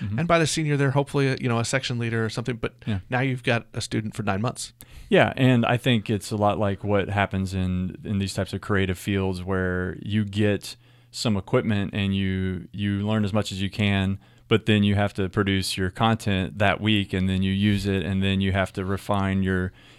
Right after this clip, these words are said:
Speaker 1: your, uh, decision making, or you tweak your process or your workflow. And that's kinda what we end up doing there. We,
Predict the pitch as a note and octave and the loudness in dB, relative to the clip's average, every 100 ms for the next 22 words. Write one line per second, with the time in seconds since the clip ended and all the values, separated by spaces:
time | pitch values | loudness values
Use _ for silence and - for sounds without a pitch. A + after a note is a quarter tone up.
0 | - G2+ F#2+ F2+ F#2 F2 F2 F#2 G2+ - | -4 0 0 0 -2 -2 -4 -4 -4 -2
1 | A2 G2 F#2+ F#2 F#2 F#2+ F#2 F2+ F2+ F#2 | -2 0 0 0 0 0 0 0 -2 -4
2 | - A2+ G2 G2+ - G2 F#2+ - F#2+ F#2 | 2 2 2 -2 -2 -2 -2 -4 -4 -4
3 | - - G2 F2+ F#2 G2+ G#2+ - F#2+ F#2 | -8 -8 -6 -4 -4 -4 -6 -4 -4 -4
4 | - - - - C#3+ C#3 D3 A2+ G#2 G2+ | -8 -20 -14 -2 -2 0 2 2 2 0
5 | F#2+ F2+ F#2 F2+ F#2 F#2+ G2+ F#2 F#2 | -2 -2 -2 -2 0 0 -2 -4 -6